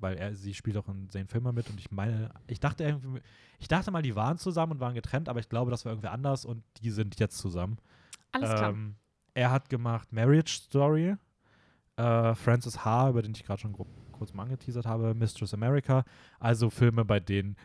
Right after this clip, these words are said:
Speaker 1: Greta Gerwig die Hauptrolle spielt.
Speaker 2: <laughs>
Speaker 1: Ähm, oder halt Marriage Story mit Scarlett Johansson und
Speaker 2: Ja, ich
Speaker 1: Adam
Speaker 2: würd
Speaker 1: Driver.
Speaker 2: sagen, da ist sie wohl nicht.
Speaker 1: Ähm, und <laughs> ich hab mir aufgeschrieben, er ist so der Regisseur, der so dieses Thema rüberbringt. Ähm,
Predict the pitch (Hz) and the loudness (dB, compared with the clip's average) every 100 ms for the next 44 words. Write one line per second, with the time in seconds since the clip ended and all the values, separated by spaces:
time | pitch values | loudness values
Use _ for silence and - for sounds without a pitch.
0 | _ - 107 98 95 87 90 - 110 - | _ -4 -2 0 0 -2 -2 -4 -8 0
1 | 131 - 98 92 - 104 131 294 - 247 | 0 2 2 2 2 2 4 2 2 -2
2 | - 123 113 117 - 139 123 117 117 113 | 0 -2 0 0 4 6 8 6 4 2
3 | - 113 107 101 104 - - 95 98 - | 2 0 0 0 -4 -6 -6 -6 -4 -4
4 | 95 95 95 92 190 220 92 98 107 123 | -6 -6 -10 -6 0 0 0 0 2 4
5 | 135 - 190 - 208 202 196 196 - - | 4 0 -6 -8 -8 -6 -6 -10 -16 -20
6 | _ 113 117 117 117 117 117 - _ _ | _ 0 2 2 0 -4 -8 -14 _ _
7 | _ _ _ _ - - - - - 139 | _ _ _ _ -20 -20 -20 -20 -6 -2
8 | 135 135 - - _ _ _ _ 131 147 | -2 -4 -12 -12 _ _ _ _ 2 2
9 | 147 143 - - 143 127 139 - 143 139 | 0 -2 -6 -6 -2 0 0 0 2 4
10 | 139 - _ _ _ _ _ 127 127 147 | 4 0 _ _ _ _ _ 4 6 8
11 | 156 156 - 139 139 143 - 135 127 123 | 6 4 -2 0 2 2 2 4 4 2
12 | 117 113 - 147 151 135 143 135 120 127 | 0 -2 0 0 0 0 4 2 4 0
13 | 135 - _ _ _ _ - 117 117 113 | 0 -8 _ _ _ _ 0 4 6 4
14 | 117 117 | 0 -4